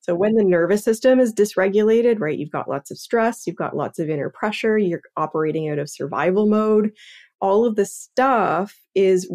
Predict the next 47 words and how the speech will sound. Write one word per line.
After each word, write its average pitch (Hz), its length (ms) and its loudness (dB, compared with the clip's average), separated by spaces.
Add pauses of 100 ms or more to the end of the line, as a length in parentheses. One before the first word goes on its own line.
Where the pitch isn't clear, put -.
(160)
dysregulating 180 760 0
the 156 80 -4
nervous 185 320 0
system, 160 320 -8
which - 280 -8
then 151 200 -4
causes 143 480 -10
the 143 100 -6
immune 143 240 -4
system - 680 -6
to - 80 -10
go - 260 -4
all 185 220 -6
haywire. 180 600 -2 (580)
So 220 140 2
when 226 120 6
you 240 120 4
do 254 180 2
this 311 180 0
deeper 185 340 0
work, - 320 2 (260)
you 185 120 -2
start 233 300 2
with 226 120 2
regulating 156 560 2
the 147 80 -2
nervous 143 300 -4
system, 156 400 -4
then 160 160 -4
you 170 100 -2
start 190 400 0
to 175 300 4 (400)
make 226 400 4
peace 277 320 2
with 269 120 0
all 196 120 4
the 185 120 2
parts 175 240 0
of 180 80 0
yourself 170 440 -2
instead 180 320 0
of, 190 180 0
like, 190 200 0
putting 214 260 0
pressure 226 400 -2
on 170 80 0
yourself 160 500 -4